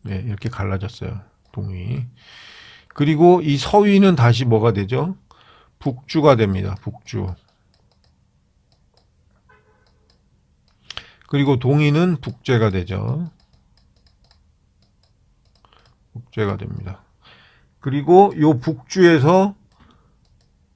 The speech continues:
누가 나오죠? 수나라가 나와서 전국을 통일합니다.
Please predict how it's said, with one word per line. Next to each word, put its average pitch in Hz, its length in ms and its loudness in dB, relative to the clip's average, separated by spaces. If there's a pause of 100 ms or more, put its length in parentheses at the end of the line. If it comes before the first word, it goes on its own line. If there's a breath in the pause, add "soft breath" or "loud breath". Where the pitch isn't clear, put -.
(380)
누가 131 280 2
나오죠? 143 680 2
수나라가 165 640 0
나와서 120 340 2
전국을 117 500 -2
통일합니다. 95 760 -6